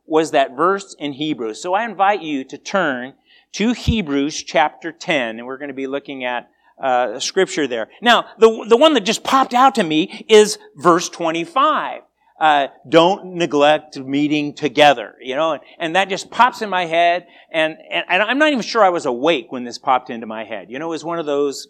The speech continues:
kind of a things, half awake, half asleep. And, and yet I, I then, when I was fully awake, went to this scripture, and I read the context.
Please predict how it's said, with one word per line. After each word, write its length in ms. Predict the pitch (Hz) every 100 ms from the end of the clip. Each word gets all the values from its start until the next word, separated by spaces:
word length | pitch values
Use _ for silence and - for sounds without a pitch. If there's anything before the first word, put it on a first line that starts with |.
| _
kind 180 | 147 135
of 80 | 123
a 80 |
things, 380 | 117 123 101 104 - -
half 300 | - 156 156
awake, 400 | 123 107 107 - _ _
half 260 | 139 123
asleep. 520 | 123 - - 113 110 _ _ _ _ _ _ _ _ _ _ _ -
And, 160 | 196 214 208
and 160 | 180 180
yet 240 | 240 226 _
I, 300 | 165 160 160 _ -
I 120 | 147
then, 480 | 151 220 240 226 226 _ _ _ _ _ _ _ _ _
when 180 | 151 156
I 40 |
was 140 | 143 -
fully 240 | 208 185
awake, 400 | 117 110 117 127
went 300 | 147 139 226
to 120 | 220 202
this 200 | 190 185
scripture, 680 | - 127 110 - 110 131 _ _ _ _ _ _ _
and 140 | 151
I 80 | 151
read 400 | 147 175 233 190 -
the 120 | 156
context. 1000 | 156 - 175 185 - 120 104 - - -